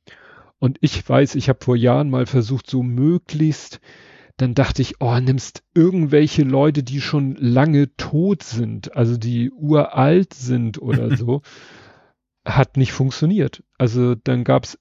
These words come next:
Speaker 1: immer wieder irgendein
Speaker 2: Dann immer Eva Habermann. <laughs> Das ging regional. <laughs> Die hat ja auch geschauspielert früher.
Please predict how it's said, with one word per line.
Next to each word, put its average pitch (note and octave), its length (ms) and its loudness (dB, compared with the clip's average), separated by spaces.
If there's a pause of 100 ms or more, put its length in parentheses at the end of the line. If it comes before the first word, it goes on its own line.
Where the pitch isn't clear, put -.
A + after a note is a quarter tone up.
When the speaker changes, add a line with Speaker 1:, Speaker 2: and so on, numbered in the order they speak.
Speaker 1:
immer D3 320 0
wieder D3 360 0
irgendein D#3 300 0
Speaker 2:
Dann F3+ 120 2
immer G#3 220 2
Eva E3+ 340 2
Habermann. G#2+ 560 -2 (720)
<laughs> E3 80 -2 (640)
Das G3 280 -2
ging D#3 220 2
regional. B2+ 840 0 (600)
<laughs> - 640 -4
Die A#2+ 60 -2
hat C3+ 160 -2
ja B2+ 80 0
auch B2+ 140 -2
geschauspielert A2 840 -4
früher. A2 520 0